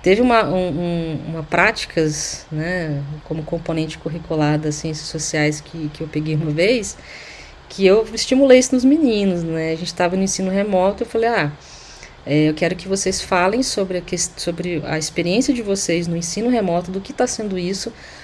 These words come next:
a partir de uma linguagem artística, vocês escolhem a que vocês quiserem", né? E foi muito interessante, tinha gente fazendo performance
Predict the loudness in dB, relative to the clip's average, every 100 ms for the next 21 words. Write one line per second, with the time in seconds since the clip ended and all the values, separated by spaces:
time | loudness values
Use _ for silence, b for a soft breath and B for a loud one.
0 | B 2 4 4 2 -4 0 -2 0 2
1 | 2 2 -2 -4 2 2 2 -6 -8 -8
2 | -10 -10 0 2 2 -2 -2 -4 -4 -8
3 | -8 -4 2 2 0 -6 B B B B
4 | B -6 0 2 2 0 -2 2 2 4
5 | 4 6 6 6 8 8 6 0 0 2
6 | 2 2 2 2 2 0 4 6 6 4
7 | -4 -8